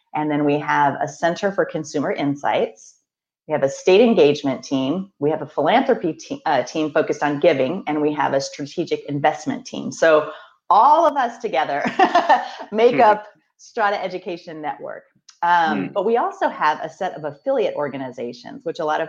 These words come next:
Speaker 1: people, m-, you know, they may or may not know that we're all connected. So I just wanna kinda lay it out 'cause it'll help give the full picture of everything that we're doing. Um,
Speaker 2: Yeah.
Speaker 1: but,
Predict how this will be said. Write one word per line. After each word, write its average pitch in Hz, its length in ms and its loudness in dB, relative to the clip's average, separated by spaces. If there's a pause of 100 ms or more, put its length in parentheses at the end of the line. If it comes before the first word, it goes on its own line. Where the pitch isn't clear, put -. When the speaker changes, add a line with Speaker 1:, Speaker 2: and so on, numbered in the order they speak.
Speaker 1:
people, 143 480 0
m-, 151 140 -6
you 170 140 -2
know, 160 80 6
they 160 80 8
may 156 180 6
or 151 80 4
may 143 160 2
not 139 220 2
know 202 180 6
that 147 140 4
we're - 100 4
all 156 160 6
connected. 208 540 0
So 156 320 2 (240)
I - 20 2
just 214 140 0
wanna 247 160 6
kinda 233 240 4
lay 190 180 6
it 185 80 6
out 190 240 6
'cause 165 120 -2
it'll 165 200 4
help 185 300 2
give 175 240 2
the 151 160 -6
full 170 140 0
picture 160 360 -6
of 131 140 -4
everything 147 340 -6
that 139 100 -16
we're 131 140 -8
doing. 143 380 -6 (420)
Um, 170 100 4
Speaker 2:
Yeah. 143 240 2
Speaker 1:
but, - 160 0